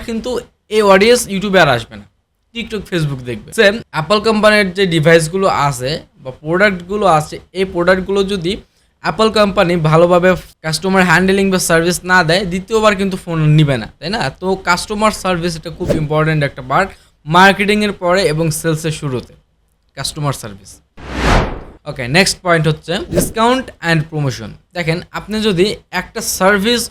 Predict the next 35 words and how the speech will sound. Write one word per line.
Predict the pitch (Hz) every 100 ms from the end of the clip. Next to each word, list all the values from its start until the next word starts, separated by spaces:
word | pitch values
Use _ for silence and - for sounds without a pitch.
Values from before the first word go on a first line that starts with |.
| _
অথবা | 175 175 196 196
একটা | 190 180
প্রোডাক্ট, | 165 135 156 180
আমি | 165
বারবার | 165 170 202
সার্ভিস | - 175 175 -
প্রোডাক্টের | 170 175 175 190
কথা | 185 180
বলতেছি | 202 202 185
এর | 185 185
জন্যই, | 175 208 -
কারণ | 180 180 175 185
পৃথিবীতে | 202 220 226 190 -
যত | 170 165 214 202
কোম্পানি | 190 180 196 190
আছে | 185 160
সেটা | 180
দুইটা | 160 175 180
জিনিসের | 170 160 160 147
উপর, | 143 147 95
আহ, | 135 135
মানে | 135 131
ডিপেন্ড | 135 156 180 160
করে, | 147 143
সেটা | 151 160
হলো | 170
হয়, | 165 208 285 - _ _ _ -
আহ, | 147 143
প্রোডাক্ট | 175 185 226 233 _ -
অথবা | 160 160 175 226 339 - -
সার্ভিস, | 226 233 156 127 -
এই | 175
দুইটা | 202 220
জিনিসের | 208 208 202
উপর | 196